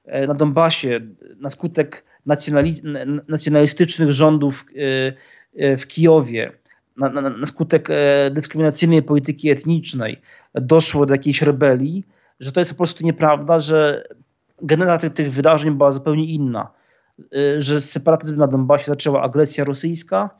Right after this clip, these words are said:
rozpoczęła agresja rosyjska i to Rosja w tym momencie kontroluje, y, separatystów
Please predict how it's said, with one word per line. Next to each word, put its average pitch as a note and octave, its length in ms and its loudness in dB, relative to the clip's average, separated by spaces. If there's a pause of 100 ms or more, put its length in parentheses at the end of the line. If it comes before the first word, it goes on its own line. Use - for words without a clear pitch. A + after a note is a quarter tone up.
rozpoczęła C#3+ 360 0
agresja C#3+ 340 2
rosyjska F3 580 0 (440)
i D#3+ 60 -8
to F3 100 2
Rosja D#3 500 4 (260)
w - 80 -20
tym E3 100 2
momencie D#3 320 0
kontroluje, D#3+ 800 0 (1500)
y, A#2+ 40 -2
separatystów E3 1000 2